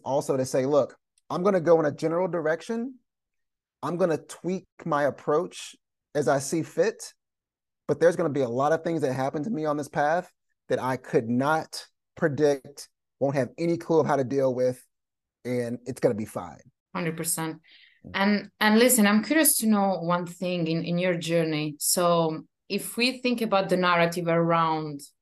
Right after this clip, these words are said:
Speaker 2: imposter syndrome, the narrative that is presented is,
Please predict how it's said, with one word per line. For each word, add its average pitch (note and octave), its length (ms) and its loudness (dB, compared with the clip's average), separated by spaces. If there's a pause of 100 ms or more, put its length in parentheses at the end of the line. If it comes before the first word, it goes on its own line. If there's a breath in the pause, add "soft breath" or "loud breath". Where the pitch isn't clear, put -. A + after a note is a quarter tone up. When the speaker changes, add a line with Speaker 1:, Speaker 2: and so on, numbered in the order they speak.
(360)
Speaker 2:
imposter E3+ 340 -4
syndrome, D3+ 640 -4 (500)
the F3+ 80 -6
narrative F#3+ 420 0
that E3 140 2
is E3 160 -4
presented E3+ 580 -4
is, E3 640 -4